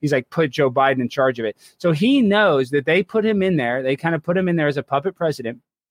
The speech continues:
And they're gonna have to take him out 'cause they don't want him to run at eighty-one years old. So just wait. They're gonna give him another year,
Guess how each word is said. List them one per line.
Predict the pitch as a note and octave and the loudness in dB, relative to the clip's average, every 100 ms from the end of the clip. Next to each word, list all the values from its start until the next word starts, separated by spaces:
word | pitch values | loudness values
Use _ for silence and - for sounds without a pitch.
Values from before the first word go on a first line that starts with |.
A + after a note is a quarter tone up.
| _ - | _ -2
And | F3+ | 0
they're | F#3+ | 2
gonna | G3 | 2
have | F#3+ | 0
to | D#3+ | -2
take | F3 F#3+ | -2 -2
him | F3 | 0
out | G3+ F#3+ | 0 0
'cause | |
they | C#3 | -2
don't | E3 F3 | 0 2
want | E3+ | 2
him | E3 | 2
to | D3 | 0
run | C3 D3+ F#3 | 0 0 0
at | C#3 B2 | 0 0
eighty-one | C#3+ C#3 C3+ | 0 0 0
years | B2 A#2+ | -2 -2
old. | E3+ C#3 - - | -2 -2 -6 -20
So | - F3+ | -4 -2
just | D#3+ B3 - | 0 -2 0
wait. | A3+ C#3 - - | 0 0 -4 -2
They're | E3+ | 0
gonna | G#3 | 0
give | G3+ | 0
him | F#3 | 0
another | D#3 F#3 B3 | 0 0 0
year, | A3+ A3+ E3+ | -2 0 -2